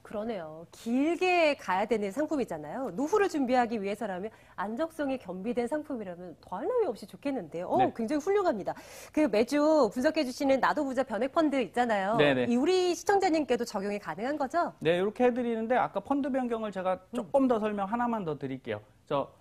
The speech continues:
Speaker 2: 화면을 보시면요.
Speaker 1: 네, 네.
Speaker 2: 펀드 변경이 뭐냐? 어렵게 생각하지 마십시오. 저 좌측 하단 보시면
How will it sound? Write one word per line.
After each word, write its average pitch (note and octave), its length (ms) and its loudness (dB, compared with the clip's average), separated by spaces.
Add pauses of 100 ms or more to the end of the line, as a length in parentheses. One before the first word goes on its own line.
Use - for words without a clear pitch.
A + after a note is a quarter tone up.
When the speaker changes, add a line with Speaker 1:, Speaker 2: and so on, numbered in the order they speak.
Speaker 2:
화면을 C4+ 400 4
보시면요. C#3+ 600 -6
Speaker 1:
네, B3 140 2
네. E3+ 180 -6
Speaker 2:
펀드 C#4+ 260 2
변경이 B3+ 340 4
뭐냐? F3 260 0
어렵게 B3 300 4
생각하지 G#3 480 -2
마십시오. C3 480 -6 (320)
저 C#3 160 -2
좌측 G#3 420 2
하단 C#4 460 4
보시면 D#3+ 560 -2